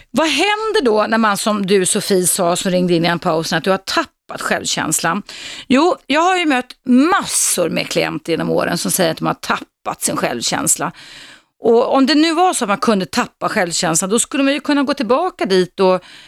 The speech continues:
hämta upp den igen, eller hur? Då skulle man kunna leta upp den igen. Utan en tappad självkänsla, det sker när man bildligt talat har övat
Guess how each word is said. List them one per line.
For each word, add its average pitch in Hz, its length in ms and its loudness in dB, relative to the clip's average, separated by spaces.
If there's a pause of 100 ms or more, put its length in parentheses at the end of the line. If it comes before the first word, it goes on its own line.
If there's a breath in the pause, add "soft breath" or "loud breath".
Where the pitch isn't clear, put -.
(120)
hämta 214 320 -2
upp - 220 -4
den 262 120 0
igen, 170 120 0
eller 208 200 0
hur? 185 60 -4
Då 190 80 -6
skulle 247 160 -2
man 254 80 2
kunna 262 180 0
leta 247 260 0
upp 339 180 -4
den 277 140 2
igen. 165 260 -2 (480 loud breath)
Utan 269 260 2
en 269 140 0
tappad - 800 -2
självkänsla, 170 1000 -2 (540 loud breath)
det 370 200 0
sker 175 720 -2
när 349 480 2
man 190 360 0 (380 soft breath)
bildligt 202 420 -2
talat 175 400 0
har 185 220 0
övat 170 640 0